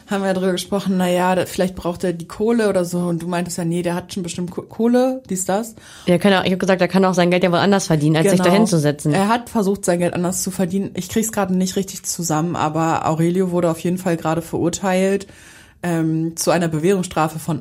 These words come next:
Speaker 1: anderthalb Jahren. Das ist schon sehr
Speaker 2: Was?
Speaker 1: viel. Und zehntausend Euro Strafe, ähm, wegen Mehrwertsteuerbetrugs.
Speaker 2: Was? Hab ich gar nicht mitbekommen.
Speaker 1: Sag ich jetzt unter Vorbehalt.
Speaker 2: <laughs>
Speaker 1: Ähm,
Speaker 2: Man hat es gehört.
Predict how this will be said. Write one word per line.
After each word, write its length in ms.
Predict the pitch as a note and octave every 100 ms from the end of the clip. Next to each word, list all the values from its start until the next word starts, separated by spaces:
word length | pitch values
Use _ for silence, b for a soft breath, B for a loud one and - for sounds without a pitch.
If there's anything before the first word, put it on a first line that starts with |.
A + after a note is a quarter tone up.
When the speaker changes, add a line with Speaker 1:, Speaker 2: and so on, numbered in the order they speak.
| -
Speaker 1:
anderthalb 540 | F3+ A3+ A3+ G3 D3+
Jahren. 240 | F3 E3+ D#3
Das 160 | C#3+
ist 140 | - -
schon 180 | D#3 C#3+
sehr 140 | D3
Speaker 2:
Was? 220 | F3 -
Speaker 1:
viel. 160 | F#3 E3+
Und 200 | - G#3+
zehntausend 540 | - C#4 A#3+ G3 E3+
Euro 240 | C3+ E3 D#3
Strafe, 680 | - D3+ D#3 F#3 F3 F#3 F3 B B B B
ähm, 300 | F#3 F3 F3+
wegen 220 | F#3+ A3
Mehrwertsteuerbetrugs. 1040 | G#3+ A#3+ A#3 - D#3+ C#3 C#3 - C3 - - _ _ _ - - - - -
Speaker 2:
Was? 720 | E3 B3 G#4 B4 - - -
Hab 80 | -
ich 60 | -
gar 80 | G3
nicht 40 | B3+
mitbekommen. 280 | A#3 - E3+
Speaker 1:
Sag 100 | F3
ich 80 | E3+
jetzt 140 | A3
unter 180 | - G3
Vorbehalt. 500 | F#3+ F3 D#3+ D3 - -
Speaker 2:
<laughs> 40 | B B B B B - E3+
Speaker 1:
Ähm, 580 | E3 D#3+ E3 D#3+ E3+ E3+ B B B B -
Speaker 2:
Man 140 | G#3
hat 140 | A#3+ A#3+
es 100 | -
gehört. 600 | G#3 F3+ E3+ E3 -